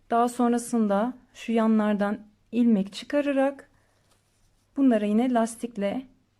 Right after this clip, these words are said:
öreceğiz. Yaka kenarı yapacağız burayla da. Bu yüzden bu ilmeklerimi ayırdım. Şimdi yine diğer tarafı öreceğiz.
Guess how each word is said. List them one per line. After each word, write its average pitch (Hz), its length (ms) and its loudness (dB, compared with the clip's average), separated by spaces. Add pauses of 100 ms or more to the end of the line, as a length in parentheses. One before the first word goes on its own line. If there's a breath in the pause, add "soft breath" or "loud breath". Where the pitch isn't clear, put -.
(140)
öreceğiz. 214 680 -4 (300)
Yaka 247 520 -2 (160)
kenarı 196 340 0
yapacağız 180 580 -4
burayla 180 420 -4
da. 285 220 -4 (540 soft breath)
Bu 285 100 0
yüzden 226 400 0 (280)
bu 285 80 0
ilmeklerimi 208 640 2
ayırdım. 226 600 0 (1000 soft breath)
Şimdi 277 400 0
yine 247 420 2 (1500)
diğer 226 500 0 (100)
tarafı 233 340 -2
öreceğiz. 202 640 -2